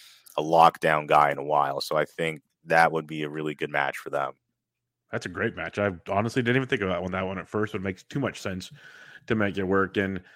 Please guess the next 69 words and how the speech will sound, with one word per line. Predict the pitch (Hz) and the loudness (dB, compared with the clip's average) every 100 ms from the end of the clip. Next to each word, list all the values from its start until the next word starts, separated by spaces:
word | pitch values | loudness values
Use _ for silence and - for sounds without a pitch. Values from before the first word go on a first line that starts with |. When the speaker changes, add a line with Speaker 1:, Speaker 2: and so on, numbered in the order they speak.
| - _ - | -20 _ -6
Speaker 2:
if | 85 | 2
that's | 123 - | 2 4
the | |
case, | 117 120 127 | 2 4 2
I'd | 92 | -2
probably | - 113 123 | -2 0 0
end | 120 | 0
up | 101 | 0
buying | 104 117 110 | 2 2 2
back | 110 | 0
in | 98 92 | 0 -2
on | 87 82 | -2 -2
Greg | 85 85 | -4 -4
Kimbrel. | 82 76 - | -8 -8 -10
Speaker 1:
<laughs> | |
Speaker 2:
So, | 101 107 92 90 | -4 0 0 2
um, | 90 90 90 | 0 0 2
yep, | 98 110 95 | 2 2 0
there, | 98 101 | 0 2
there | 110 | 2
we | 127 | 4
go. | 147 127 107 | 6 6 4
I | 107 | 4
get | 160 | 4
him | |
for, | 143 98 - | 2 -4 -2
he's | 120 131 98 | 0 0 4
gonna | 151 143 | 4 6
go | 101 | 6
late | 90 101 95 - | 6 4 2 0
wherever | 101 98 95 | 4 4 4
he | 87 | 0
goes. | 90 80 80 - | -2 -2 -8 -14
Speaker 1:
For | - | -4
Speaker 2:
So | 117 101 | 4 6
Speaker 1:
sure. | 98 78 76 71 - _ | 6 2 -2 -6 -12 _
Speaker 2:
why | 95 101 | 0 2
not | 117 | 2
take | 113 113 | 2 0
a | 104 | -2
flyer | - 95 107 | -2 0 2
on | 101 | 0
a | 90 | 0
guy | 92 | -2
that | 95 | -2
we | 92 | -2
know | 90 90 95 98 | -4 -2 0 0
that | 90 82 | -2 -4
what | 92 87 | -6 -6
he | 95 | -8
could | 90 123 120 | -4 -4 -2
do? | 127 123 | 0 0
And | 110 85 - _ _ - | -2 -6 -18 _ _ -8
like | 92 | -2
I | 110 | 2
always | 120 110 - | 4 2 0
say, | 110 101 | -2 0
there's | 98 98 | 0 -2
a | |
point | - 143 | -2 -2
in | 120 | -2
the | |
draft, | 90 101 107 - | -2 2 2 0
if | 85 | -8
you | |
take | 92 107 | -4 -2
someone | - 107 101 | -2 -4 -4
so | 107 95 | -2 2
late, | 95 110 | 2 2